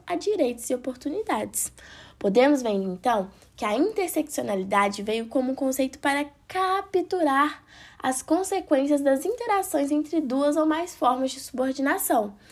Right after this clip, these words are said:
sejam elas o sexismo, racismo, patriarcalismo, como exemplo. Além de ser uma ferramenta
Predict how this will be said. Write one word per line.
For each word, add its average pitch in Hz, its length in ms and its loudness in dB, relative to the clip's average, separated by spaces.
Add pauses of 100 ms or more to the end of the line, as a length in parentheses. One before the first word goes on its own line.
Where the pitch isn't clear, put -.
(240)
sejam 254 460 4
elas 180 320 0
o 196 60 -6
sexismo, 277 880 0 (280)
racismo, 269 800 -2 (240)
patriarcalismo, 320 1080 0 (300)
como 254 280 6
exemplo. 269 500 0 (760)
Além 214 280 0
de 226 60 -10
ser 220 160 0
uma 220 160 -2
ferramenta 247 760 0